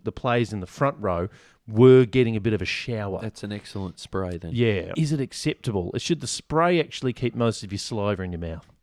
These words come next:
Speaker 2: I do think it's probably, um, prerequisite.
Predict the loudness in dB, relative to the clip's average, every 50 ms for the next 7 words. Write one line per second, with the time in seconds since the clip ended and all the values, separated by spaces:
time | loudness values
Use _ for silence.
0 | _ _ -10 -8 -8 -8 -8 -6 -4 -4 -4 -4 -6 -10 -12 -10 -10 -12 -12 -14
1 | -18 -20 _ -14 -6 -6 -4 -4 -4 -8 -6 -8 -6 -6 -8 -8 -10 -12 -14 -16
2 | _ -14 -12 -10 -10 -10 -10 -10 -12 -14 -16 -18 _ _ _ -6 -4 -4 -2 -2
3 | -4 -6 -8 -12 -18 -16 -16 -18 -18